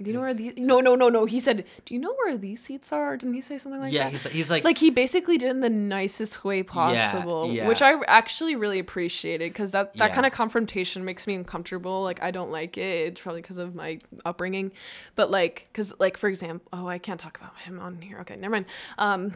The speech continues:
Speaker 2: <laughs> Okay.
Speaker 1: so certain people I know would have, like, gone, like, if I had, s-, if someone had s-, s-, like, sat in the wrong seats, like, some, a certain person I know would have, like, lost their mind and caused a
Speaker 2: Yeah.
Speaker 1: whole scene.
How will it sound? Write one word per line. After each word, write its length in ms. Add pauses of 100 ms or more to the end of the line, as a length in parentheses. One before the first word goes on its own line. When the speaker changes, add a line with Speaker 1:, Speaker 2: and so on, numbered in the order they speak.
(120)
Speaker 2:
<laughs> 360
Okay. 240
Speaker 1:
so 160
certain 320
people 260
I 160
know 320
would 160
have, 180
like, 440
gone, 320 (580)
like, 320 (460)
if 220
I 220
had, 220
s-, 400
if 180
someone 260
had 160
s-, 500
s-, 680
like, 200
sat 380
in 80
the 80
wrong 280
seats, 460
like, 140
some, 240
a 200
certain 260
person 280
I 100
know 200
would 120
have, 120
like, 180
lost 280
their 120
mind 460
and 140
caused 220
a 20
Speaker 2:
Yeah. 60
Speaker 1:
whole 120
scene. 260